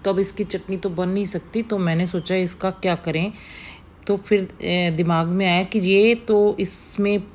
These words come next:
उम, फास्फोरस भी होता है, पोटाश भी होती है जो हमारे प्लांट्स के लिए बहुत ही अच्छी होती है। तो मैंने इसका फर्टिलाइज़र तैयार करने का सोचा। तो इसको हमने, अ,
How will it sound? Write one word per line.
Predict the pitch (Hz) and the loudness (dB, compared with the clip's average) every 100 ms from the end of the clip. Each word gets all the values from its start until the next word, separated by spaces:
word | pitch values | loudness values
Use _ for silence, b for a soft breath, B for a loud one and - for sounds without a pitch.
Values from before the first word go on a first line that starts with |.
| 185 | -4
उम, | 185 175 | -2 0
फास्फोरस | 180 180 180 - 196 190 - | 0 0 0 -2 -2 -2 -2
भी | 170 | 0
होता | 170 165 - 165 | 0 0 0 0
है, | 170 165 165 B B B - | 2 2 0 B B B -4
पोटाश | 170 - 165 190 - | -4 0 2 2 0
भी | 185 | 2
होती | 196 185 - 170 | 2 0 -2 0
है | 170 | 0
जो | 165 | 0
हमारे | 165 170 160 | -2 -2 -2
प्लांट्स | 156 160 143 - | -4 -4 -4 -6
के | - 170 | -6 -4
लिए | 147 160 | -2 -2
बहुत | 185 156 - 185 185 185 | -2 -4 -4 -6 -6 -2
ही | 208 | 0
अच्छी | 202 - 160 | 0 -2 -6
होती | 151 135 147 | -6 -8 -8
है। | 170 | -6
तो | 196 190 | -6 -6
मैंने | 165 156 147 151 | -4 -4 -4 -4
इसका | 143 - 170 214 | -6 -6 -6 -6
फर्टिलाइज़र | - 165 139 147 143 139 160 | -6 -6 -4 -4 -2 -2 -6
तैयार | 165 165 151 135 131 - | -4 -4 -2 -4 -6 -10
करने | 147 143 | -10 -10
का | 139 185 | -8 -8
सोचा। | - 127 - | -6 -8 -8
तो | - - - | -10 -10 -8
इसको | - - 214 | -10 -2 2
हमने, | 214 180 165 | 2 2 2
अ, | 185 | 0